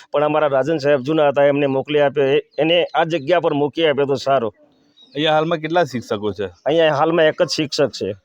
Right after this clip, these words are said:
Speaker 2: તો આ વિષય પર તમે તંત્રમાં કોઈને રજૂઆત કરી હતી?
Speaker 1: હા, હા, અમે કીધી. અહીંયા જનસેવા કેન્દ્ર રાખ્યું હતું, તે વખતે પણ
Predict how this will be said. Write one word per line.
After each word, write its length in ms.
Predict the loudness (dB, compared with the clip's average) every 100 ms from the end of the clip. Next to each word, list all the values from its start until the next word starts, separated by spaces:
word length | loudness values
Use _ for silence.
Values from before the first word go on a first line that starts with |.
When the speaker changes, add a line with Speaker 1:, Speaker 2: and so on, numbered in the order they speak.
| _ _ _
Speaker 2:
તો 60 | -4
આ 60 | -4
વિષય 280 | -2 -2
પર 120 | -2 0
તમે 180 | -2 -2
તંત્રમાં 400 | -2 0 0 0
કોઈને 220 | 0 0
રજૂઆત 340 | 0 2 0 -2
કરી 260 | -2 -2
હતી? 140 | -2 -4 -14 -18 _ _ _ 0
Speaker 1:
હા, 420 | 2 4 2 0
હા, 180 | 0 2
અમે 180 | 2 0
કીધી. 340 | -2 -2 0 2
અહીંયા 480 | 0 0 0 2
જનસેવા 480 | 2 0 0 2 2
કેન્દ્ર 320 | 2 2 2
રાખ્યું 300 | 2 2 0
હતું, 140 | -2 0
તે 140 | 2
વખતે 340 | 2 2 2 2
પણ 240 | 2